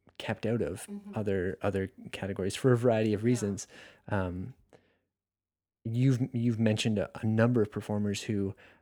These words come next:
Speaker 1: have been widely recognized for the work that they're doing, who happen to be Indigenous artists.
Speaker 2: Mm-hmm.
Speaker 1: Are we, like, is there a tension there, or, or is, is the status quo of that, um, working, do you think?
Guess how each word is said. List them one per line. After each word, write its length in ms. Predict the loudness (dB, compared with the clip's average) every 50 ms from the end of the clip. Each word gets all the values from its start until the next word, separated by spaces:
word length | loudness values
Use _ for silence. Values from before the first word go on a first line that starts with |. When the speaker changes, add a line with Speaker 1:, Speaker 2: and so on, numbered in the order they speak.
| _ -8
Speaker 1:
have 440 | -6 -6 -4 -4 -4 -6 -8 -12 -16 -16 -8 -4
been 220 | -2 -2 -2 -4 -6 -6
widely 480 | -4 -2 -2 -2 -2 -2 -2 -2 -2 0
recognized 720 | 0 -2 -2 -2 -4 -4 -4 -4 -4 -4 -6 -8 -8 -10
for 560 | -12 -12 -8 -6 -6 -4 -4 -2 -4 -4 -6 -8 _ -20 -20 -20 _ _ _ _ _ _ _ _
the 300 | -10 -10 -6 -4 -4 -2
work 320 | -2 0 0 0 -2 -2 -8
that 160 | -16 -12 -6
they're 160 | -4 -4 -2
doing, 560 | -2 0 0 0 0 -2 -4 -6 -8 -10 -10 -12 _ _ _ _ _
who 160 | -6 -2 -2 0
happen 260 | 0 0 0 0 0
to 60 | 0
be 100 | 0 -2
Indigenous 420 | -2 -2 -4 -6 -6 -8 -8 -6 -6
artists. 520 | -4 -4 -4 -4 -6 -6 -8 -8 -8 -10 -14
Speaker 2:
Mm-hmm. 480 | -16 -18 -20 -20 _ _ _ -2 0
Speaker 1:
Are 80 | 0 0
we, 460 | 2 2 0 2 2 0 -2 -4 -8 _ _ _ _
like, 140 | -20 -16 _
is 180 | -2 -2 0 2
there 140 | 4 4 4
a 60 | 2
tension 400 | -2 -4 -6 -4 -2 -2 -2 0
there, 440 | 0 0 0 2 2 2 2 2 0 -2
or, 100 | 0 0
or 40 | 0
is, 240 | 0 0 -2 -6 -12 -16 -12 -8
is 180 | -6 -6 -6 -6
the 160 | -6 -6 -6
status 1000 | -4 -4 -6 -8 -10 -14 _ _ _ _ _ _ -4 -2 -2 -2 -2 -4 -8 -10
quo 300 | -10 -4 0 2 2 2
of 180 | 2 0 -2
that, 460 | -4 -4 -2 -4 -4 -6 -8 -10 -16 -18 _ _ _ _ _ _ -10
um, 240 | -8 -8 -8 -8 -8 -6 -4
working, 360 | -2 -2 -2 -4 -6 -8 -8
do 100 | -8 -10
you 60 | -12
think? 320 | -12 -12 -12 -14 -14 -16